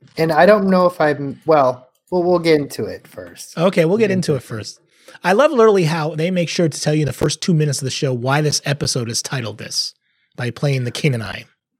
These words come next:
Speaker 1: Right. I was, I was looking at that like, is that a misspelling? You know, is that, was that on purpose? But no,
Speaker 2: Yeah.
Speaker 1: it's, it was said in that movie.
Speaker 2: It's literally part of a song from the <laughs> King and I, and they put it in there, and they even mention it at the end too. It's like, "Oh, don't forget." It's like, "Okay,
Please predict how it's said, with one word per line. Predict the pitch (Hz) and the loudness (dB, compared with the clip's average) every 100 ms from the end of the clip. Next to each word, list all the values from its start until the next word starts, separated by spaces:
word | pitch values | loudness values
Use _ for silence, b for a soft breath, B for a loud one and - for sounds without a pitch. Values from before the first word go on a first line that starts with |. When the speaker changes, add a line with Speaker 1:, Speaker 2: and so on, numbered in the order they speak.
| _ _ _ _ _ _ | _ _ _ _ _ _
Speaker 1:
Right. | 170 226 147 113 | 4 4 2 0
I | 107 143 | -2 0
was, | 160 151 | 0 -2
I | 139 160 | 0 2
was | 147 | 2
looking | 156 196 214 | 0 0 0
at | 196 | 2
that | 185 | 4
like, | 156 147 | 4 2
is | |
that | 131 131 | 2 2
a | |
misspelling? | 120 - - - 180 180 175 175 170 170 170 147 | 0 -8 -2 4 6 6 4 0 -4 -6 -8 -4
You | 139 | -2
know, | 135 127 | 2 2
is | 120 | 0
that, | 110 117 | -2 -6
was | 120 127 | -6 -4
that | 117 | -4
on | 101 98 | -6 -2
purpose? | 185 175 170 156 143 - - - - _ _ - | 2 2 4 4 4 0 -12 -16 -20 _ _ -16
But | 117 | -4
no, | 120 120 | 0 2
Speaker 2:
Yeah. | 117 | 0
Speaker 1:
it's, | - - - | -4 -12 -12
it | 120 | -10
was | 120 - | -10 -8
said | - 160 120 104 117 _ 110 | 2 4 4 -2 -12 _ -10
in | |
that | 113 107 | -8 -8
movie. | 110 113 104 95 - | -6 -6 -8 -10 -14
Speaker 2:
It's | - 156 | -12 0
literally | 156 143 135 | 2 2 -2
part | - 139 | -4 -4
of | 135 | -2
a | 131 | -4
song | - 139 127 117 | -2 -2 -2 -8
from | 117 127 | -10 -6
the | 139 | -6
<laughs> | |
King | - 185 | -2 -2
and | 120 - | -2 -4
I, | 127 | -6
and | 123 151 | -4 -4
they | 147 | -4
put | - 170 | -4 -4
it | |
in | 160 143 | -4 -6
there, | 139 | -8
and | 135 b b b b | -10 b b b b
they | - 247 | -2 2
even | 202 | 4
mention | 180 - 160 | 4 2 0
it | |
at | 143 | 0
the | 147 | 0
end | 151 139 | 0 0
too. | 151 139 | -2 -2
It's | 131 | -4
like, | 139 | -6
"Oh, | 190 | -8
don't | 214 214 | -8 -8
forget." | 196 202 202 | -8 -8 -10
It's | - | -14
like, | - - | -18 -20
"Okay, | - 101 117 | -12 -10 -10